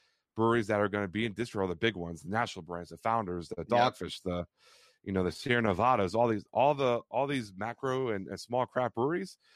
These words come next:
Speaker 1: are all gonna do all can and bottle releases in their own tap room 'cause their margins are so much better.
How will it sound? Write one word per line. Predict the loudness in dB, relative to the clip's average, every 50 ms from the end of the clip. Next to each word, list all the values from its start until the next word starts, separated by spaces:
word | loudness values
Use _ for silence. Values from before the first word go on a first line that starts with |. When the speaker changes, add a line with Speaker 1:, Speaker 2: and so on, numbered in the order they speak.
| -20 _ _ _ -2
Speaker 1:
are | 2 4
all | 4 4 4
gonna | 2 0 0 0
do | 2 2 0 2
all | 4 4 4 4
can | 2 0 -6 -6 -6 -4 -4
and | -4 -4 0
bottle | 0 0 2 2
releases | 2 0 0 -2 -4 -6 -8 -8 -10 -10 _ _ _ _ _ _ -2
in | -2 -2 0 0
their | 2 0 2 2
own | 2 0 0
tap | 0 -2 -2 -2 -2 -2 -4
room | -6 -6 -6 -8 _ _ _ _ _ _ _ -10 -8
'cause | -6 -4
their | -2 -2
margins | 0 4 4 4 4 2 0 -2 -4 -4 -4 -8 -6 -2
are | 0 2 2 0 -2 -6
so | -14 -10 0 0 2 2
much | 2 0 -2 0
better. | 2 2 4 6 6 4 4 2